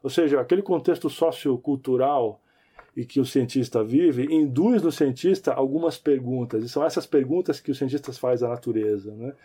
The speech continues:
É por isso que os resultados científicos, eles sempre estiveram profundamente imbricados, né, contextualizados dentro da vida social e política de cada época. É,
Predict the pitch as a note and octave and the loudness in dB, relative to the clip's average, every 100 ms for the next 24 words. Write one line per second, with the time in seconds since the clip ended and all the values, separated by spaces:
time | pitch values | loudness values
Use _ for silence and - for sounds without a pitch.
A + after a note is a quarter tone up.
0 | - - - - - C3 D3+ E3+ G#3 G3+ | -20 -20 -20 -8 -4 2 4 4 2 -2
1 | F#3+ - F3+ F3 D3 C#3 C3+ B2+ D3+ C#3+ | -4 -2 2 4 4 2 -2 0 0 0
2 | C#3 C#3+ C#3 - A#2+ C#3 F3 - A#2 B2+ | 0 0 0 -4 -4 0 0 0 0 0
3 | C3+ - D#3+ - - D3 D#3 D3 A#2+ - | -2 -4 -4 -4 -2 0 2 0 -4 0
4 | C#3 - G3 D#3+ C#3 D3+ D3+ D3 A#2+ - | -2 0 -2 0 0 -2 0 2 2 -2
5 | _ _ _ _ - C#3+ C#3 C3 C#3 C3 | _ _ _ _ -2 2 2 2 0 0
6 | A#2 A2 A2 C#3+ A#2+ - B2+ D3+ - C#3 | -2 -2 -2 -2 -2 -4 0 0 0 0
7 | A#2+ A2+ C3 C3 A#2+ A#2 - _ _ _ | 0 0 0 0 -2 -4 -8 _ _ _
8 | _ - C#3+ C3 D3 C3 B2 C#3 C3+ C3+ | _ -8 -2 0 0 0 2 4 2 0
9 | C3 C3+ C3 B2+ B2+ C3 C3 A#2+ B2 B2 | -2 0 0 0 0 0 -2 -2 -4 -2
10 | A#2 A#2 A#2 - - - - _ _ _ | -2 -2 -4 -8 -16 -18 -20 _ _ _
11 | _ _ _ B2+ A#2+ A2+ A2 G#2+ | _ _ _ -4 -2 0 -2 -4